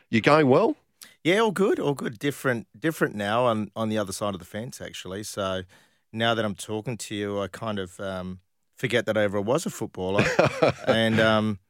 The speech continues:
Speaker 2: yeah, and it's, um, it's good. I kind of, um, go back to the memories and relive the moments, I
Speaker 1: Yeah.
Speaker 2: guess. But, um, yeah, look, things are different. And it was a chapter in my life I really loved. And, um, upon reflection,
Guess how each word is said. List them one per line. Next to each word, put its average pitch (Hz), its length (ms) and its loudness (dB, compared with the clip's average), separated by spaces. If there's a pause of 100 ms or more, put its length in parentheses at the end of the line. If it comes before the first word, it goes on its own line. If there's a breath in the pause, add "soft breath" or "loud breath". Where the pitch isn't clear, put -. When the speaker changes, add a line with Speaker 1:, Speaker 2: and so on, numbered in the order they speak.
(200)
Speaker 2:
yeah, 135 240 2
and 113 100 2
it's, - 280 -2
um, 110 560 4
it's 127 180 -4
good. 185 240 0
I 104 140 4
kind 117 260 2
of, 101 160 0
um, 104 340 2
go 113 160 2
back 107 260 0
to 110 100 -8
the 98 80 -4
memories 101 500 -2
and 101 260 -6 (100)
relive 101 380 -4
the 101 60 -8
moments, 98 420 -4
I 98 80 -2
Speaker 1:
Yeah. 107 220 6
Speaker 2:
guess. 123 240 -2
But, 98 360 -4
um, 101 300 0 (380)
yeah, 233 100 2
look, 170 140 2
things 107 220 -4
are 101 60 -6
different. 113 420 0
And 107 200 0 (220 loud breath)
it 127 60 -4
was 107 100 -2
a 123 60 0
chapter 123 400 0
in 113 80 0
my 110 180 6
life 110 460 4
I 107 80 2
really 104 320 0
loved. 107 420 2
And, 101 260 -4 (440)
um, 101 440 0
upon 107 380 -4
reflection, 101 880 -4